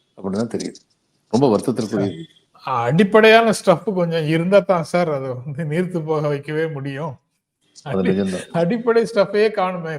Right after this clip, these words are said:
Speaker 2: பேசுறதே பி ஜே பியுடைய குரலா ஆயிடுச்சுன்னா.
Speaker 1: அவங்களுக்கெல்லாம் திராவிட சித்தாந்தம் இதெல்லாம் பத்தி ஒண்ணும் தெரியாது, நிஜமாவே தெரியாது. அஹ், திரு பழனிசாமி அவர்களுக்கு வந்து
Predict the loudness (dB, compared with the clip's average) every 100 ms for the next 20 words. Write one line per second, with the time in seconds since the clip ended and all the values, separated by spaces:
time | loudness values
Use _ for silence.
0 | -2 0 2 0 4 4 4 -2 -4 -2
1 | -2 0 -4 -2 -4 -4 -4 -2 -4 -4
2 | -6 -6 -6 -6 -12 -16 -18 _ _ 0
3 | 2 2 2 2 2 2 4 2 2 -2
4 | -8 -4 -2 -2 -2 -4 -6 -6 -6 -6
5 | -8 -6 -6 -4 -6 -10 -20 -20 _ 0
6 | 2 2 2 0 -2 -2 -4 -8 _ _
7 | -20 _ -14 -10 -10 -8 -6 -2 -2 0
8 | 0 0 0 -2 -2 -4 -4 -4 -6